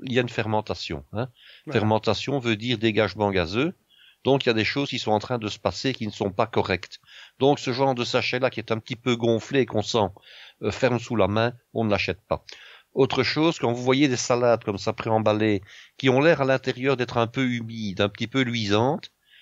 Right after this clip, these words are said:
Speaker 1: ça veut dire qu'elles sont en train d'exuder leur eau de végétation aussi.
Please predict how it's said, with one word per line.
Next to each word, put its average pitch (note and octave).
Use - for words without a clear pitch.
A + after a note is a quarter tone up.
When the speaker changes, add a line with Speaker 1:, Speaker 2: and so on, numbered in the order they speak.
Speaker 1:
ça A#2+
veut A#2
dire D#3
qu'elles -
sont -
en A#2
train C#3
d'exuder A#2
leur A2+
eau A#2+
de G#2+
végétation G#2
aussi. F#2